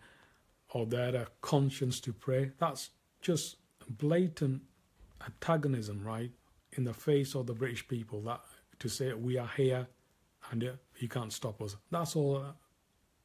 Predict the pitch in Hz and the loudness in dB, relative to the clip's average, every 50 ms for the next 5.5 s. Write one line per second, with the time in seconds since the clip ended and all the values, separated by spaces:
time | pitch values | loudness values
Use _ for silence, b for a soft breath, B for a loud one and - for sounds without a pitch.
0 | _ _ _ _ - 139 127 120 113 113 113 107 110 120 113 - - - - 151 | _ _ _ _ -2 0 0 2 0 0 -2 -2 -2 -4 -4 -4 -6 0 4 4
1 | 143 - - 139 123 127 147 165 175 160 147 135 B B B B B B _ - | 4 4 2 -2 -2 2 2 4 4 4 4 2 B B B B B B _ -12
2 | - - 147 151 151 147 143 139 135 127 123 117 113 113 123 131 127 120 117 110 | -2 2 6 8 8 8 8 6 4 2 2 0 0 0 2 2 2 2 0 -2
3 | 110 - _ - - - 143 143 143 143 139 131 120 120 - _ _ - - - | -6 -10 _ -6 0 2 4 4 4 4 2 2 0 -2 -8 _ _ -12 -10 -4
4 | - 143 123 117 110 - - - 98 101 113 143 - - - 147 135 135 135 135 | 0 0 0 0 -2 -6 -6 -6 -4 -2 -2 -2 -2 0 2 2 2 2 2 0
5 | 135 - 120 113 110 101 101 95 - | -2 -4 -4 -4 -4 -4 -4 -6 -8